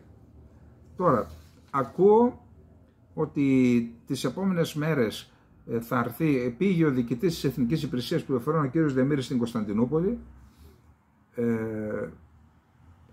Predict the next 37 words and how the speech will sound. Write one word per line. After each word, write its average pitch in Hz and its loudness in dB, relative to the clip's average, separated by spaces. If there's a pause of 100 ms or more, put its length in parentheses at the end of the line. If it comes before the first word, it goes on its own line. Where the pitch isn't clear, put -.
(760)
πιστεύω 202 0
ότι 180 0 (100)
το 160 -2
πιο - -2
σωστό 185 -4
θα 156 0
ήταν 175 -2
να 170 0
συναντηθούν 165 -2
σε 185 -4
ένα 185 -2
ουδέτερο 165 2
μέρος. 113 -2 (400)
Το 123 -2
να 123 0
πηγαίνει 170 2
ο 151 6
Έλληνας 175 2
διοικητής 135 -2
της 165 -4
Υπηρεσίας 147 -6
Πληροφοριών 147 -2
στην 156 -6
Τουρκία 131 0 (340)
για 127 -2
να 127 2
συναντήσει 127 0
τον 120 2
κύριο 143 2
Καλίν, 127 2
τον 98 -4 (420)
ομόλογό 139 0
του, 233 -2 (960)
δεν, 165 0 (180)
ε, 123 0
δείχνει 123 2
και 113 -2